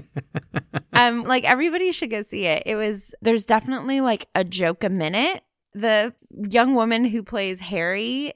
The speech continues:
is incredible, and Ron and Hermione are played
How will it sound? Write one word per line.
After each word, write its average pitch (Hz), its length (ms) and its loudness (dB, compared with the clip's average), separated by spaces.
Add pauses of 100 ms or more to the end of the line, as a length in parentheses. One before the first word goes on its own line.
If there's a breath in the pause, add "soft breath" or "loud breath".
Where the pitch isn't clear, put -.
is 208 200 0
incredible, 214 840 -2 (300 soft breath)
and 214 260 -4
Ron 202 320 2
and 226 140 -4
Hermione 208 720 -4
are 185 180 2
played 175 540 -8